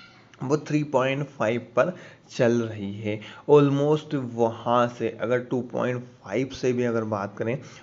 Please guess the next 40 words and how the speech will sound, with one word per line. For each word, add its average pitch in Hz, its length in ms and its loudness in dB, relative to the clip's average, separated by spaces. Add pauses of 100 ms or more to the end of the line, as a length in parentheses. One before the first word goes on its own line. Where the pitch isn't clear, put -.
(100)
वो 147 80 2
वन 139 300 4
यूएसडीटी 117 560 0
ये 120 380 -2
अप 110 240 2
है, 113 100 -4
यानी 113 140 2
almost 135 680 2
थर्टी 131 280 2
फ़ाइव 127 440 2
परसेंट 120 320 2
का 117 100 4
आपको 165 480 4 (260)
ज़रूर 135 520 10
प्रॉफिट 147 460 2 (160)
हो 117 180 10
रहा 123 120 8
होगा। 117 460 4 (220)
और 247 280 0
क्या 233 200 8
रीज़न 185 420 6
है 160 60 4
इसका? 156 220 2
रीज़न 151 400 4
जो 165 160 4
है 147 180 4
वो 147 320 4
ये 143 360 2
रीज़न 123 360 -2
है 143 180 0 (280)
मेटावर्स 143 840 6
जो, 139 360 2
अ, 120 460 4 (360)
Facebook 143 440 4
की 151 60 2
तरफ 120 260 2
से - 160 2
अभी 123 260 2 (100)
आया 113 240 4
है 120 400 -4